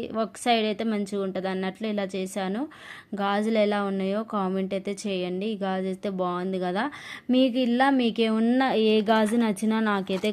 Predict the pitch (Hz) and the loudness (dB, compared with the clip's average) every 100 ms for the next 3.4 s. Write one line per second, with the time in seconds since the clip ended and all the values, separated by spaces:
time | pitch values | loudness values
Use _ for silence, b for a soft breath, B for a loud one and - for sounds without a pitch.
0 | 208 196 190 202 214 196 202 190 240 233 | 2 2 2 0 0 0 0 0 -4 -2
1 | 208 202 208 196 208 214 196 - 208 208 | -2 2 2 2 0 0 -2 -2 -2 0
2 | 208 208 185 185 - 202 196 185 196 190 | 2 2 0 -2 -2 0 2 2 0 -2
3 | - 202 185 190 | 0 2 2 2